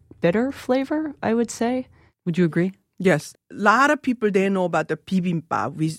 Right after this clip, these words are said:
Speaker 3: which means, like, mixed rice with all different
Speaker 2: Oh,
Speaker 3: kind of
Speaker 2: bibimbap,
Speaker 3: vegetable.
Speaker 2: yes. Oh, I
Speaker 3: Yeah.
Speaker 2: love that.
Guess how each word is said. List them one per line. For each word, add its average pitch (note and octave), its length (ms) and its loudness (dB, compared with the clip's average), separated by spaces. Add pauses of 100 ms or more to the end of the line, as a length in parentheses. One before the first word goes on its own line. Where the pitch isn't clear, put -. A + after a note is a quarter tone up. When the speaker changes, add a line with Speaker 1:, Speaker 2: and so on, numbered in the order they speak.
Speaker 3:
which D#3 300 -6
means, D#3 480 -2
like, D#3 240 -4
mixed F#3+ 420 2
rice D#3+ 400 2
with D#3+ 180 -6
all G#3 340 4
different F#3 320 2
Speaker 2:
Oh, E3 40 4
Speaker 3:
kind F3 140 4
of F#3 80 4
Speaker 2:
bibimbap, D#3+ 180 6
Speaker 3:
vegetable. D#3 380 4
Speaker 2:
yes. C#3 480 2
Oh, D3+ 80 2
I D#3 40 6
Speaker 3:
Yeah. D#3+ 200 6
Speaker 2:
love D3+ 140 4
that. B2+ 280 -4